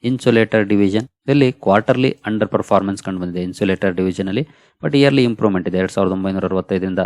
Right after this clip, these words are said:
ಮೂರ್ ಸಾವಿರದ ಏಳ್ನೂರ ಐವತ್ತೊಂದಕ್ಕೆ ಹೋಗಿದೆ. ನಂತರ ಈ ವೆಹಿಕಲ್ ಡಿವಿಷನ್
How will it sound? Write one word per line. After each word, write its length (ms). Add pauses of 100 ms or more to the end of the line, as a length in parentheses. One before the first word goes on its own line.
(120)
ಮೂರ್ 180
ಸಾವಿರದ 220
ಏಳ್ನೂರ 260
ಐವತ್ತೊಂದಕ್ಕೆ 480
ಹೋಗಿದೆ. 200 (140)
ನಂತರ 260 (180)
ಈ 160
ವೆಹಿಕಲ್ 480
ಡಿವಿಷನ್ 400